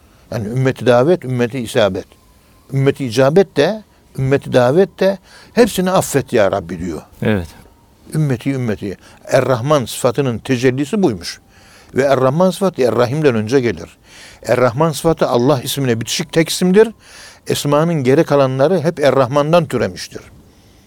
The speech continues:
Speaker 1: Onun için merhamet esastır. Peygamberimiz de bu yüzden "Ve mâ erselnâke illâ rahmeten lil âlemin." diyoruz. Biz Müdaya Vakfı'nın aracılığıyla kesilen kurbanların birinci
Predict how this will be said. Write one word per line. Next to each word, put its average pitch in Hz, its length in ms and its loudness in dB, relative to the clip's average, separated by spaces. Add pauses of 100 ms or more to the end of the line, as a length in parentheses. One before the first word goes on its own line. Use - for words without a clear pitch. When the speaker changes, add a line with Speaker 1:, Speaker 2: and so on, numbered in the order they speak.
(1500)
Speaker 1:
Onun 139 160 -4
için 151 160 -4
merhamet 113 440 0
esastır. - 580 -6 (360)
Peygamberimiz 120 720 0
de 98 160 -6
bu 143 100 0
yüzden 123 300 -4
"Ve 101 60 0
mâ 107 140 0
erselnâke 107 680 -2
illâ 95 280 -4
rahmeten 101 460 -6
lil 98 200 -6
âlemin." 95 340 -8
diyoruz. - 340 -18 (1700)
Biz 143 120 -2
Müdaya 180 400 6
Vakfı'nın 113 400 -2 (640)
aracılığıyla 127 680 2
kesilen 131 480 -2
kurbanların 127 720 0 (720)
birinci 165 640 0